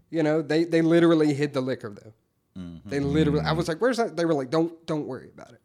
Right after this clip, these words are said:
Speaker 2: So you're saying you, from then on, decided no more liquor?
Speaker 1: Yes.
Speaker 2: Yeah, 'cause
Speaker 1: Yeah.
Speaker 2: you had said no more liquor.
Speaker 1: No more liquor. Just
Speaker 2: So you had that on, that under your belt, knowing that it was a problem.
Speaker 1: Yeah.
Speaker 2: And then you had your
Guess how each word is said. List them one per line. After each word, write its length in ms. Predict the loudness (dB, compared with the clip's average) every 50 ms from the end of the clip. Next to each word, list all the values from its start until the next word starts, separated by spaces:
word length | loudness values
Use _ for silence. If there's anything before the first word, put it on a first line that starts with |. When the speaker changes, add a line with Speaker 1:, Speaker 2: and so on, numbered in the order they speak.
| _ _
Speaker 2:
So 160 | -12 -6 -4 -2
you're 180 | -2 -2 -2
saying 380 | -4 -4 -4 -4 -2 -4 -4 -6
you, 320 | -6 -6 -8 -8 -10 -12 -14 _ -14
from 240 | -10 -8 -8 -8 -8
then 200 | -8 -8 -6 -6 -6
on, 240 | -6 -8 -8 -10
decided 420 | -10 -10 -8 -6 -6 -6 -6 -8 -10
no 160 | -10 -10 -10
more 220 | -10 -10 -12 -10
liquor? 380 | -10 -10 -10 -10 -12 -14 -14 -16 _ _ _ _ _ _ _ _ -2
Speaker 1:
Yes. 380 | -2 -2 -2 -4 -10 -10 -12 -16 -20
Speaker 2:
Yeah, 260 | -16 -14 -14 -12 -12 -14 -16
'cause 0 | -10 -6
Speaker 1:
Yeah. 160 | -6 -6 -6
Speaker 2:
you 60 | -6 -8
had 80 | -10 -10
said 160 | -10 -10 -10
no 100 | -12 -14
more 160 | -14 -14 -14
liquor. 260 | -14 -14 -16 -18 -20 -20 _ _ -10 -4
Speaker 1:
No 240 | 0 4 4 4
more 160 | 6 6 4 4
liquor. 280 | 4 0 -2 -6 -10
Just 260 | -8 -4 -2 0 0
Speaker 2:
So 40 | 0
you 180 | 0 0 0 0
had 220 | 0 -2 -2 -2 -2
that 240 | -2 0 0 0
on, 200 | -2 -4 -6 -6 -6 -4
that 240 | -2 -2 -2 -2 -4
under 220 | -8 -8 -8 -6 -8
your 240 | -8 -8 -8 -10
belt, 520 | -10 -10 -10 -8 -8 -8 -10 -12 -16 -20 -20 -20 _ -14
knowing 360 | -12 -12 -10 -10 -10 -10 -10
that 160 | -12 -12 -14
it 80 | -14 -14
was 180 | -14 -14 -14 -16
a 60 | -18
problem. 720 | -14 -12 -10 -8 -8 -8 -10 -12 -14 -16 -16 -16 -14 -6
Speaker 1:
Yeah. 220 | -2 -2 -2 -2 -4 -12 _ _ _
Speaker 2:
And 200 | -12 -10 -8 -8
then 160 | -8 -8 -8 -8
you 140 | -8 -8
had 260 | -8 -8 -8 -10 -10 -12
your 120 | -16 -18